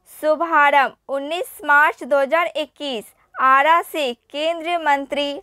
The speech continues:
आर के सिंह द्वारा। इस योजना के तहत कार्यशील पुराने तापदित्व बल्बों के बदले मात्र दस रुपये में ग्रामीण क्षेत्रों में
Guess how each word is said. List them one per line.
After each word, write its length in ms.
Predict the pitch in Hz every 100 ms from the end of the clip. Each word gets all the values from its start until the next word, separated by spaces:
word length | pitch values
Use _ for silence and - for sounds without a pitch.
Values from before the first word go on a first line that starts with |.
| _
आर 280 | 254 269 277 277
के 260 | - 339
सिंह 400 | - - 294 277 277 _ -
द्वारा। 560 | 262 254 262 269 185 - _ _ _ _ _ _ _ _ -
इस 320 | 320 359 -
योजना 600 | 320 320 294 285 330 339
के 220 | 339 311 302
तहत 460 | - 285 294 262 - _
कार्यशील 800 | - 269 302 349 370 - 302 254 240
पुराने 580 | 277 285 277 277 277 320
तापदित्व 1080 | 339 _ - 277 285 247 226 330 349 _ 349 294
बल्बों 580 | 233 277 277 285 262 339
के 460 | 339 _ _ 302 311
बदले 580 | 254 285 247 277 294 233
मात्र 580 | 294 254 262 311 339 339 247
दस 280 | 285 320 - 311
रुपये 440 | 294 262 285 285
में 240 | 285 311 262
ग्रामीण 480 | 269 269 277 330
क्षेत्रों 600 | 320 - 320 285 - 311 294
में 240 | 277 240